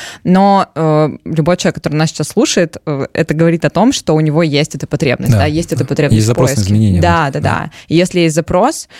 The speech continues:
Speaker 1: то велик шанс, что всё получится.
Speaker 2: Важно ещё помнить, что бизнесмены, они вообще не люди с другой планеты, ну, то есть
Speaker 1: Вот, это хорошо, да.
Speaker 2: это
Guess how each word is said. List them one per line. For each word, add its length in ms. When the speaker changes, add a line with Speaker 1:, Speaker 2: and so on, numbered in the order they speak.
Speaker 1:
то 540
велик 460
шанс, 260
что 160
всё 200
получится. 680
Speaker 2:
Важно 280
ещё 160
помнить, 280
что 460
бизнесмены, 600
они 480
вообще 240
не 100
люди 220
с 40
другой 220
планеты, 420
ну, 120
то 100
есть 200
Speaker 1:
Вот, 400
это 140
хорошо, 640
да. 420
Speaker 2:
это 640